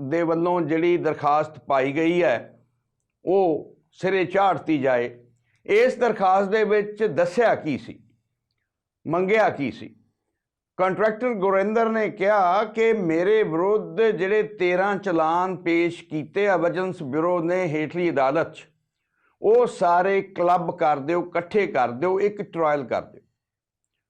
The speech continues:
ਜਦੋਂ ਪਰਚਾ ਕਹਿੰਦਾ ਜੀ ਇੱਕ ਹੈ, ਤੇ ਫਿਰ ਟ੍ਰਾਇਲ ਵੱਖਰੇ ਕਿਉਂ ਆ? ਵਿਜੀਲੈਂਸ ਬਿਊਰੋ ਦਾ ਸਟੈਂਡ ਹੇਠਲੀ ਅਦਾਲਤ ਦੇ ਵਿੱਚ ਇਹ ਸੀ, ਕਿਉਂਕਿ ਠੇਕੇ ਵੱਖਰੇ ਵੱਖਰੇ ਦਿੱਤੇ ਗਏ ਆ,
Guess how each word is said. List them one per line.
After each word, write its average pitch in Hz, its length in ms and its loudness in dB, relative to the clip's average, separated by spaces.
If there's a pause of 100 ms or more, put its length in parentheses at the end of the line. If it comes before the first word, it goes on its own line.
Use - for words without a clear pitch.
(500)
ਜਦੋਂ 220 240 2
ਪਰਚਾ 202 520 2
ਕਹਿੰਦਾ 220 280 0
ਜੀ 214 120 0
ਇੱਕ 185 440 -4
ਹੈ, 190 220 4
ਤੇ 196 240 -2
ਫਿਰ 202 500 0
ਟ੍ਰਾਇਲ 180 560 2
ਵੱਖਰੇ 165 420 -2
ਕਿਉਂ 110 360 -8
ਆ? - 120 -20 (1400)
ਵਿਜੀਲੈਂਸ 254 440 0
ਬਿਊਰੋ 208 320 2
ਦਾ 202 220 4
ਸਟੈਂਡ 190 580 -2
ਹੇਠਲੀ 170 580 -2
ਅਦਾਲਤ 160 520 0
ਦੇ 175 180 0
ਵਿੱਚ 175 300 -4
ਇਹ 202 360 0
ਸੀ, 151 480 -2 (200)
ਕਿਉਂਕਿ 190 560 -4 (880)
ਠੇਕੇ 185 440 0
ਵੱਖਰੇ 226 400 0
ਵੱਖਰੇ 226 360 0
ਦਿੱਤੇ 214 340 0
ਗਏ 220 220 0
ਆ, - 100 -6